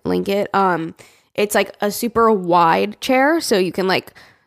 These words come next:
sit crisscross, you can sit, like, sideways, whatever. It's just, like, kind of like a little mini couch for your desk. It's very comfortable. Only thing is it does not have wheels, so if that, you know, is a thing for you,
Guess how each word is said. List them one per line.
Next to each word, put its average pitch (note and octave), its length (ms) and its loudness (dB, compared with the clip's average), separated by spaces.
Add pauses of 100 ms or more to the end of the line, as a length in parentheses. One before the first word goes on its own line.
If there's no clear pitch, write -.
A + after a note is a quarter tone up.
(140)
sit - 300 -4
crisscross, D4 760 2
you G#3 80 -2
can G3 180 -2
sit, - 320 -4
like, F#3+ 160 -10
sideways, B3 720 2
whatever. G#3+ 360 2
It's G3+ 120 -4
just, - 140 -8
like, A3 140 -4
kind A#3 200 0
of B3 60 2
like B3+ 120 2
a A3+ 60 0
little G#3+ 220 4
mini G#3+ 260 2
couch G3 420 -2
for - 140 -2
your F3 180 2
desk. D#3 360 2
It's - 140 -12
very G#3 360 2
comfortable. G3 520 -2 (300)
Only A#3 200 4
thing A#3+ 140 2
is A#3 100 0
it G3+ 60 -6
does G3+ 140 0
not F#3+ 220 0
have G#3+ 160 0
wheels, G#3+ 540 0
so F#3 420 0
if G3+ 120 -6
that, F3+ 260 0
you G3 100 -2
know, E3+ 320 -2
is G#3 100 -4
a F#3+ 80 -2
thing F3+ 260 -4
for G3+ 140 -4
you, G#3 320 2